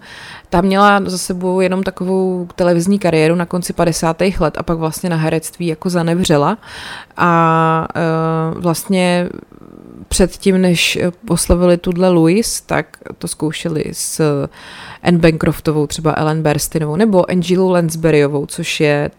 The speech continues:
to je Vražda napsala, že jo, Jessica Fletcherová. A všechny to odmítly. Ha, ha. No a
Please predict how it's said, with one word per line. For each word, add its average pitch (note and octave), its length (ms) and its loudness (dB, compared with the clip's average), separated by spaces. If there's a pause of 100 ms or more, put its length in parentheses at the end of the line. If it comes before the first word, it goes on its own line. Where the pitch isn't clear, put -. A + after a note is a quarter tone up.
(160)
to E3 100 -2
je D3+ 60 0
Vražda D3+ 300 0
napsala, D3+ 420 -2
že D3 120 -6
jo, D3+ 160 -6
Jessica D3+ 320 -6
Fletcherová. - 560 -2 (400)
A - 140 -2
všechny F3+ 320 -2
to - 100 0
odmítly. F3+ 500 2 (280)
Ha, C#4+ 140 4 (100)
ha. A3+ 240 4 (480)
No F#3+ 380 6
a F3+ 440 8